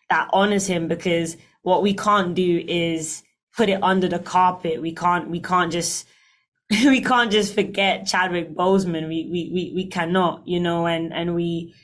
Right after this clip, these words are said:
as a team are trying our best to bring you something that is honorable, um, something that, um, helps you to, to join us and the Wakandan family on this journey of,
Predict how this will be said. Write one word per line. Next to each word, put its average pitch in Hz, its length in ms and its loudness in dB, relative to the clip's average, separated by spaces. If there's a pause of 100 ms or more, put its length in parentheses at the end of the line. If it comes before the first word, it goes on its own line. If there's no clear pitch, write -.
as 180 160 0
a 180 60 -4
team 190 340 0
are 175 80 0
trying 175 380 0
our 165 160 0
best 170 280 -2
to 160 60 -10
bring 175 280 -2
you 175 100 0
something 165 560 -6
that 165 320 -2 (320)
is 165 540 -2
honorable, 185 920 0 (300)
um, 165 320 0
something 175 480 -4
that, 160 380 0 (320)
um, 160 840 -4 (320)
helps 214 460 0
you 214 180 2
to, 202 320 0
to 196 220 0
join 196 520 2
us 185 340 2
and 180 200 -2
the 175 60 0
Wakandan 175 560 -2
family 175 420 0
on 160 200 -4
this 165 180 -6
journey 170 460 -2
of, 160 440 -6